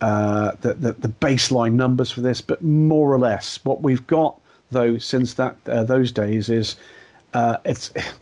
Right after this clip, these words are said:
it's frankly a better deal for everybody. No matter which manufacturer you are or which customer for which manufacturer you are, your options are now gonna be greater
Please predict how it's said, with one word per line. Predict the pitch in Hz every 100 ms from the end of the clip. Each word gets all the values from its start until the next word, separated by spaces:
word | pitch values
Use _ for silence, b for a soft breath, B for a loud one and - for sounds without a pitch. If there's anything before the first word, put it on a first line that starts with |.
| _
it's | 165 135
frankly | - 160 147 139 120
a | 156
better | 123 117 131 -
deal | 127 127 123 113
for | - 120 110 104
everybody. | 135 113 123 110 95 92 - B B B
No | 117
matter | 120 117
which | 143 131 -
manufacturer | 127 117 110 123 - - 113 101 b b
you | 113 110 123
are | 143 151 120
or | 104
which | 117 -
customer | - 143 - 131
for | 113 110
which | 104
manufacturer | 117 110 107 104 - 107
you | 101 104
are, | 113 113 113 B B B
your | 135 127 -
options | 170 - - 117 107 104 - b b -
are | 127 120
now | 117 117
gonna | 110 110
be | 107 107
greater | - 123 139 135 - 104